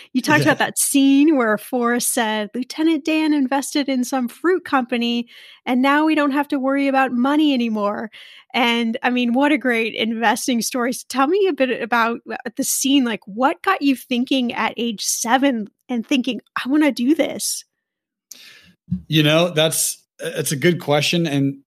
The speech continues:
Speaker 2: ironically enough, it was a really deep part of my childhood. Like, this was, this was a main memory that came to fruition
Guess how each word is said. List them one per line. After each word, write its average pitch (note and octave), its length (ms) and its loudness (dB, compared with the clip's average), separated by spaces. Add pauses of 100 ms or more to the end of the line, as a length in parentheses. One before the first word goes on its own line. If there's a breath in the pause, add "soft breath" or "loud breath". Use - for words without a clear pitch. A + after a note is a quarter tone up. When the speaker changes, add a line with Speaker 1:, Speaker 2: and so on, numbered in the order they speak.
(140)
Speaker 2:
ironically D3 680 2
enough, A#2+ 580 -4 (760)
it D3 100 0
was C#3+ 220 0
a C3+ 120 0
really C#3+ 880 2 (720)
deep D3 440 -4
part A#2+ 360 -2
of A2 100 -10
my A#2 140 -2
childhood. D#3 340 2
Like, G2 140 -6
this D3+ 160 0
was, C#3+ 160 2
this D#3 160 0
was D3 80 -2
a B2 80 0
main B2+ 580 2
memory G#2+ 500 0 (360 soft breath)
that A#2+ 300 -4
came C#3 180 4
to C3+ 80 4
fruition B2+ 800 0